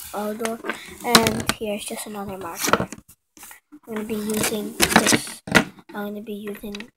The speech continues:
the big one. Big one. Okay. Now the first step is you're gonna be drawing, uh,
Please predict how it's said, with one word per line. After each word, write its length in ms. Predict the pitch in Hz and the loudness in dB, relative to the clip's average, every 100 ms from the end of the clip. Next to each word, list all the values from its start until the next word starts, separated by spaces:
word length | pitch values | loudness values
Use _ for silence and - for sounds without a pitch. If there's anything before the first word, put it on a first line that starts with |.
| _ - - | _ -18 -10
the 80 | 202 - | -8 -6
big 160 | 196 - | -8 -8
one. 240 | 135 160 - _ - - _ _ _ _ - - - _ _ _ - | -6 -4 -4 _ -20 -20 _ _ _ _ -20 -20 -20 _ _ _ -14
Big 120 | 190 | -14
one. 200 | - - - _ _ - - - - - - - - _ - - _ _ _ _ _ _ - - _ _ _ - - _ _ - | -12 -16 -18 _ _ -20 -18 -12 -8 -8 -8 -14 -20 _ -18 -18 _ _ _ _ _ _ -20 -20 _ _ _ -20 -20 _ _ -14
Okay. 180 | - - - _ _ _ _ - | -12 -12 -14 _ _ _ _ -8
Now 340 | 254 226 220 220 | 0 2 4 4
the 220 | 226 226 | 4 2
first 380 | - 240 247 - | 4 4 4 2
step 240 | 240 240 _ _ _ - - | 2 2 _ _ _ -16 0
is 120 | 240 | 4
you're 180 | 226 226 | 8 8
gonna 200 | 226 220 | 8 6
be 140 | 220 | 4
drawing, 580 | 220 - 226 226 226 233 - - _ _ _ _ _ _ _ _ _ _ - | 0 2 4 6 4 2 -2 -10 _ _ _ _ _ _ _ _ _ _ 2
uh, 640 | 240 226 220 214 208 208 | 6 8 8 6 4 2